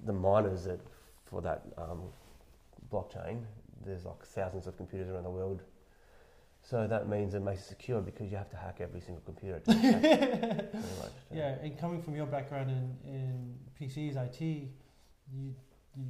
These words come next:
Speaker 2: you can obviously see that that's very
Speaker 1: Yeah.
Speaker 2: that, that'd be nearly impossible, near, damn near impossible, even if you had a team.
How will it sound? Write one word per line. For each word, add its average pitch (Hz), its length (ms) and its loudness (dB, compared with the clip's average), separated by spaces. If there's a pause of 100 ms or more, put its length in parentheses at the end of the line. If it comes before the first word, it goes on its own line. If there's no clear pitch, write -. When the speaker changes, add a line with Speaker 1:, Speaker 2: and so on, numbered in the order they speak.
(240)
Speaker 2:
you 131 120 -4
can 131 140 -2
obviously 127 300 -4
see 131 220 -4
that 117 240 -6
that's 120 280 -6
very 127 420 0
Speaker 1:
Yeah. 120 560 6
Speaker 2:
that, 156 180 4
that'd 165 200 4
be 151 180 2
nearly 160 680 2
impossible, 151 500 -2
near, 143 300 -6
damn 135 320 -4
near 135 180 -2
impossible, 135 460 -4
even 143 240 -4
if 131 120 -6
you 139 60 -2
had 131 100 0
a 131 60 0
team. 135 300 -4